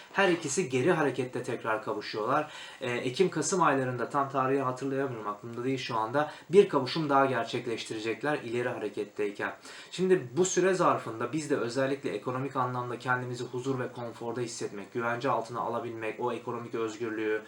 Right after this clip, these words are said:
e, veya gücü, e, elimizin, avucumuzun içine alabilmekle alakalı mücadele veriyor olacağız. Bunu zaten beş Nisan'dan itibaren yapmaya başladınız aslına bakarsanız.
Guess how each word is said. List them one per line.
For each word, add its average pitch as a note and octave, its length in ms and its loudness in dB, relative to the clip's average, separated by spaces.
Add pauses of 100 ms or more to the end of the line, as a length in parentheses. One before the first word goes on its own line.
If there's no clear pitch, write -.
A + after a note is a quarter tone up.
(240)
e, G#2 200 -2
veya G#2 200 2 (100)
gücü, B2 380 0 (100)
e, G#2+ 340 -2 (540)
elimizin, B2 480 0
avucumuzun B2 500 -2
içine C#3 240 -4
alabilmekle A#2+ 640 -2
alakalı G#2 420 0
mücadele B2 580 0
veriyor G2+ 320 -2
olacağız. G2+ 400 -6 (300)
Bunu D3 160 2
zaten D3 420 0
beş C3 260 2
Nisan'dan C3 580 -2
itibaren B2 500 -2
yapmaya A#2+ 480 -6
başladınız A#2+ 580 -4
aslına G#2+ 400 -6
bakarsanız. G#2+ 680 -4